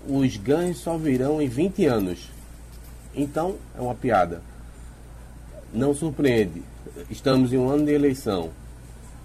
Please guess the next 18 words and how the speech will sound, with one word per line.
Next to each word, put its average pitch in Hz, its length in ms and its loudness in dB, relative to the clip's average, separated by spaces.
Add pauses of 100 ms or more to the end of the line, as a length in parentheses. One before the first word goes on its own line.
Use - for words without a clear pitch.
(320)
Bolsonaro 123 680 4
não 135 200 2
ia 131 160 4
ter 120 180 0
coragem 110 420 4
de 110 80 0
propor 104 480 2
mudanças 147 880 2
que 120 140 -2
fossem 113 380 -2
afetar 113 400 0
os 110 120 2
servidores 120 560 2
se - 160 -8
a 185 100 -4
base 147 320 2
eleitoral 147 480 4
dele 147 420 2